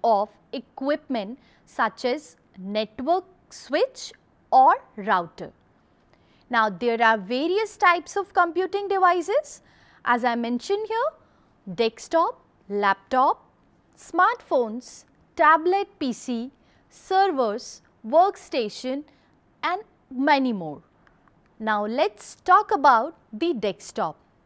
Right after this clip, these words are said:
So, my dear friends, a desktop computer is a personal computer designed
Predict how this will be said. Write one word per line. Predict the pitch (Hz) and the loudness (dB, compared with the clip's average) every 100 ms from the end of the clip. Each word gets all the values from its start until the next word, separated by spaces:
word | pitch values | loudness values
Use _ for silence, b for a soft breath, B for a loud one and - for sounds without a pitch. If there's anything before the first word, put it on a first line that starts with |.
| _ _ _ _ _ b b b b | _ _ _ _ _ b b b b
So, | - 294 | -10 -2
my | 262 220 | -2 -2
dear | 170 202 | -6 -8
friends, | 190 - 370 571 - _ b b b | -8 -8 -8 -10 -16 _ b b b
a | 285 | -4
desktop | 226 320 359 - - 554 - | -2 -4 -6 -8 -2 -2 0
computer | 359 262 233 220 185 208 262 403 _ _ | 0 0 -4 -8 -8 -8 -8 -10 _ _
is | 247 254 - | -6 -6 -8
a | 247 | -10
personal | - 240 226 - 240 220 | -6 -4 -4 -6 -8 -6
computer | 214 185 165 208 190 - 320 554 b b b b b 185 | -6 -8 -8 -12 -10 -6 -6 -6 b b b b b -12
designed | 233 233 220 330 277 330 | -8 -4 2 2 2 -8